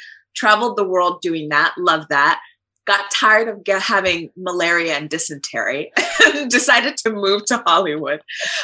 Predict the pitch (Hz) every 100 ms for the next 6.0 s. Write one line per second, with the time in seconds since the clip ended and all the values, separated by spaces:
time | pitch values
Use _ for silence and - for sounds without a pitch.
0 | - - 220 202 196 185 - 208 214 233
1 | 294 269 240 226 208 196 - 208 196 226
2 | 240 - 196 202 185 170 170 - 202 196
3 | 196 220 214 185 165 165 156 160 - -
4 | - - 190 190 190 185 165 165 151 160
5 | 156 - 151 147 147 143 - 359 311 160